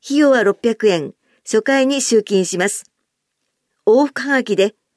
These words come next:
十二月二十四日木曜日までに申し込んでください。二十四日の消印有効です。お問い合わせ先、会場申し込み先は、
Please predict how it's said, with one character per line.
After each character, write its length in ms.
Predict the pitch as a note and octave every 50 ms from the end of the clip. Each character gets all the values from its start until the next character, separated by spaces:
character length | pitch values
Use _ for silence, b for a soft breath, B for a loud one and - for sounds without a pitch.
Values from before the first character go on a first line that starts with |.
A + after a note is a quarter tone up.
| _ _ _ _ _ -
十 200 | E3 A#3 C4 C#4
二 100 | C4+ C#4
月 240 | C#4 C#4 C4+ - A#3
二 120 | C#4 C#4+
十 200 | G#3+ B3+ C4 A#3+
四 140 | A3 A3 G#3
日 180 | - - G3+ F#3+
木 240 | G3 G3+ - B3
曜 140 | C#4 C4+ C4
日 80 | A#3+ A3
ま 140 | G#3+ A#3 A#3
で 120 | A3+ G3+
に 140 | G#3 G#3+ -
申 180 | F#3 F#3 G#3+ A3+
し 60 | -
込 160 | - B3+ A#3
ん 40 | G#3
で 100 | G3 F#3+
く 80 | - F#3+
だ 100 | F#3+ F#3
さ 120 | - G3
い。 120 | D#3+ - _ _ _ _ _ _ _ _ _ _ _ _ _ _
二 140 | - C4 C4+
十 180 | G#3+ C4+ C4 B3+
四 140 | A#3 A3+ A3
日 140 | - A3
の 100 | G3 G3 G3
消 160 | - G3+ G#3
印 300 | G3+ - C4+ C4+ B3+ A3+
有 140 | G3+ G3+ G3
効 220 | - G3+ F#3+ F#3
で 120 | E3 G3+ B3+
す。 180 | - - _ _ _ _ _ _ _ _ _ _ _ _ _ _ _ -
お 100 | G3 G3+
問 180 | C4+ C4+ C4+
い 40 | C4
合 40 | C4
わ 40 | C4
せ 60 | B3+
先、 380 | - - A#3+ A#3+ - A#3+ A3 -
会 260 | - B3 A#3 B3 A#3
場 180 | G3+ A#3+ A#3+ A3+
申 220 | G#3+ G#3+ A3+ B3
し 60 | -
込 100 | - A#3
み 80 | A3 A3
先 260 | - A3+ G#3+ - G#3+
は、 160 | G#3 G#3 A3